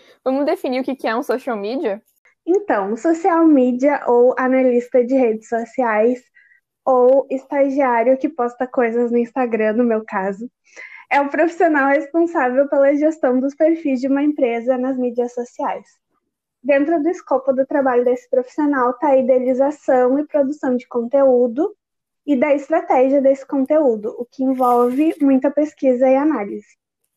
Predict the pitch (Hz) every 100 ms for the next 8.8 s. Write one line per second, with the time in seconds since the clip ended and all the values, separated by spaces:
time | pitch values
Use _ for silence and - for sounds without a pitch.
0 | _ _ - _ 269 302 311 285 294 302
1 | 320 339 339 285 269 311 359 311 269 -
2 | 285 285 302 277 254 247 277 - 294 285
3 | 262 262 277 269 269 277 277 302 302 262
4 | 240 262 247 240 262 - 294 277 254 240
5 | 269 277 277 208 196 214 - _ _ _
6 | - 247 262 - 285 247 233 269 277 247
7 | 254 269 294 - 277 240 285 294 262 226
8 | 269 262 262 302 294 214 208 214